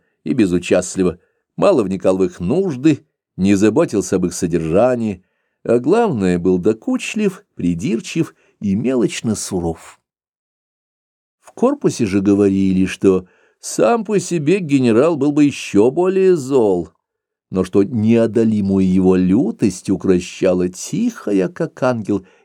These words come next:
генеральша — которой ни один из кадет никогда не видал, потому что она была постоянно больна, но считали её добрым гением, охраняющим всех от конечной лютости генерала.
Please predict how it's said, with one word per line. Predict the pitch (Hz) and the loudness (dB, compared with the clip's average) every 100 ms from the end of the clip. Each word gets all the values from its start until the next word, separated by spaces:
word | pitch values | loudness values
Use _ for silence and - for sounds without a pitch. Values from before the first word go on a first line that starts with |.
| - | -14
генеральша — | 87 92 87 85 98 135 - - 107 - _ _ - | -2 0 2 2 2 0 -6 -8 -8 -10 _ _ -4
которой | 98 92 98 95 | -2 2 2 2
ни | 92 | 2
один | 90 82 90 139 143 | 2 0 0 2 2
из | 135 | 0
кадет | - 127 110 107 - _ _ | -2 -2 0 0 -2 _ _
никогда | 104 101 101 95 92 | -2 0 0 2 0
не | 107 92 | 0 -2
видал, | 82 78 87 127 113 | -4 -2 0 0 -2
потому | - - 85 | -8 -14 -12
что | - | -6
она | 90 | -4
была | 87 90 | 0 -2
постоянно | 85 - - 90 98 92 | -2 -8 -2 0 0 0
больна, | 80 82 80 82 107 127 _ _ _ _ | -2 -2 0 0 0 -2 _ _ _ _
но | 117 139 | 0 0
считали | - 175 170 123 | -2 -4 -2 0
её | 160 113 104 | 0 -2 0
добрым | 120 135 117 110 | 0 0 -4 -4
гением, | 95 95 92 87 87 90 - _ | -2 0 0 0 -2 -4 -10 _
охраняющим | 139 - 127 95 90 87 87 - 95 | -4 0 0 2 2 0 -4 -8 -8
всех | 90 - 92 - _ _ | -6 -2 -2 -2 _ _
от | 98 92 | -4 -4
конечной | - 92 90 101 - 95 | -2 0 0 0 -2 -2
лютости | 90 95 113 104 - | 0 -2 -4 -10 -10
генерала. | 95 90 90 87 82 80 90 | -8 -6 -4 -4 -6 -8 -12